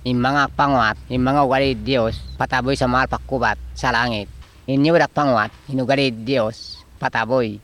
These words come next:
sa datang pakubat. No kitam mataywa, nakitam, igbataywa muli wakay, atay pakubat. Kitam matawa, saripay. Kolamos betista pataboy, sa mahal pakubat, na kailangan gumisod sa mahal pagdalan.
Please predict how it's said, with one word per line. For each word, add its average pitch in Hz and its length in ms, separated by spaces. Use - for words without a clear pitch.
sa - 80
datang 120 320
pakubat. 113 480
No 127 80
kitam 156 320
mataywa, 123 480
nakitam, 120 720
igbataywa 127 640
muli 123 240
wakay, 101 560
atay 123 240
pakubat. 110 480
Kitam 123 240
matawa, 127 560
saripay. 120 640
Kolamos 135 640
betista 127 560
pataboy, 120 560
sa 131 160
mahal 123 160
pakubat, 113 560
na 127 160
kailangan 131 480
gumisod 117 480
sa - 80
mahal 117 240
pagdalan. 107 560